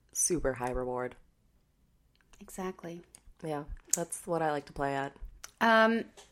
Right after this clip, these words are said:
Speaker 2: the, uh, if I saw it at a party, I would take a bite of the chocolate toffee. Um, what it's salty, honey,
Speaker 1: Mm-hmm,
Speaker 2: toffee,
Speaker 1: mm-hmm.
Speaker 2: milk, chocolate covered crackers.
Speaker 1: Yep.
Speaker 2: You know, the name just rolls right off the tongue.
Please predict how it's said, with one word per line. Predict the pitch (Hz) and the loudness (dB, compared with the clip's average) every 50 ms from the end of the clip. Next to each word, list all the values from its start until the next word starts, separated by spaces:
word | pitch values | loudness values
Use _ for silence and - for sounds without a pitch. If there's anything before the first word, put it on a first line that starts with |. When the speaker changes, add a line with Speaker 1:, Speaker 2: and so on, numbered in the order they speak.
| - | -12
Speaker 2:
the, | - 214 254 254 240 233 233 233 233 233 226 233 233 226 220 - | -4 0 4 6 6 6 6 6 6 6 4 4 6 6 4 6
uh, | - 226 226 220 220 214 214 214 214 214 220 220 - - _ - | 6 6 8 10 10 10 10 10 10 8 6 4 0 -10 _ -2
if | - 214 240 | 2 8 8
I | 226 | 8
saw | 226 - - 254 247 247 | 8 8 8 12 12 12
it | 247 | 12
at | 262 247 | 12 8
a | 247 | 6
party, | 247 - - 247 226 233 247 285 339 415 466 - - _ _ _ _ _ _ - | 4 6 6 8 10 10 8 8 6 4 4 2 -4 _ _ _ _ _ _ 10
I | - 214 214 | 10 10 12
would | 208 240 233 | 12 8 6
take | - 277 269 269 | 8 6 6 8
a | 277 | 8
bite | 240 - 240 220 214 226 - - - - - - _ _ _ _ _ - | 8 10 12 12 12 12 8 4 -2 -10 -10 -12 _ _ _ _ _ 6
of | 202 196 196 196 196 196 196 196 - - - | 8 8 10 10 8 6 4 2 -4 -8 0
the | - 233 | 2 2
chocolate | 240 - 240 208 208 226 247 247 | 6 8 8 8 8 6 0 2
toffee. | - 208 190 190 - 220 214 226 240 269 - - _ - - | 4 2 2 2 2 0 0 0 -2 -4 -6 -10 _ -2 2
Um, | 190 185 180 180 185 190 - | 4 4 4 4 2 0 0
what | 190 185 | 2 2
it's | 170 - - | 2 2 4
salty, | - 226 220 220 - 233 226 220 220 - - | 6 6 6 6 4 0 0 0 -2 -2 0
honey, | 240 226 214 208 | 2 2 4 4
Speaker 1:
Mm-hmm, | 226 240 226 226 214 | 4 4 4 2 4
Speaker 2:
toffee, | 196 233 220 214 214 233 226 220 | 8 10 10 10 8 4 0 2
Speaker 1:
mm-hmm. | 214 226 208 | 0 2 4
Speaker 2:
milk, | 214 220 220 196 185 202 - - | 6 6 6 4 2 -4 -6 0
chocolate | - 247 220 208 214 226 220 202 - - | 8 10 10 10 10 8 2 2 2 -2
covered | - - 220 208 208 202 208 - - | 2 4 4 4 6 4 2 0 -2
crackers. | - - 214 185 185 - 190 156 135 - - - - - - - _ _ _ _ _ _ _ - - _ - | 2 8 8 8 8 8 2 -2 -2 -2 -8 -14 -16 -20 -20 -20 _ _ _ _ _ _ _ -20 -20 _ -2
Speaker 1:
Yep. | - 180 170 175 - - _ _ _ - - - - | 0 2 2 0 -2 -6 _ _ _ -16 -14 -10 -2
Speaker 2:
You | 202 196 | 0 2
know, | 175 151 147 156 - | 4 4 2 2 0
the | - 196 | 0 4
name | 202 202 208 208 | 6 6 6 4
just | 196 190 180 - | 2 0 -2 2
rolls | - 175 165 160 156 - | 6 6 6 6 6 4
right | 165 156 151 | 4 4 6
off | 147 147 - | 4 2 0
the | 160 | -4
tongue. | - - 147 139 151 | -6 -4 -4 -4 -6